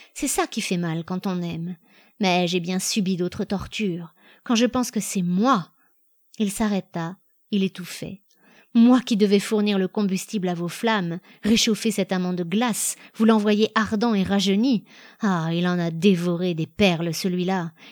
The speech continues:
J'avais beau dire non, il en voulait toujours. À la fin, la fureur m'a pris. Tu veux brûler, misérable ? Eh bien, brûle. »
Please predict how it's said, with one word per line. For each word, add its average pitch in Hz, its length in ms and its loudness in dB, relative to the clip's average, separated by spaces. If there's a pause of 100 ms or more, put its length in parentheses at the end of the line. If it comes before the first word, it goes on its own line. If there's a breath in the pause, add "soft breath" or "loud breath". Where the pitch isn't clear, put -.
J'avais 202 260 4
beau 202 140 2
dire 185 260 0
non, 220 300 2 (180 loud breath)
il 226 140 4
en 214 40 6
voulait 196 220 2
toujours. 208 680 -2 (380 soft breath)
À 185 120 -2
la 170 100 -2
fin, 175 260 -4
la 170 120 -4
fureur 170 360 -4
m'a 160 140 -4
pris. - 340 -4 (380 soft breath)
Tu 226 100 -2
veux 214 140 6
brûler, 269 480 4
misérable ? 220 680 2 (200 soft breath)
Eh - 80 2
bien, 165 180 2
brûle. » 143 540 -6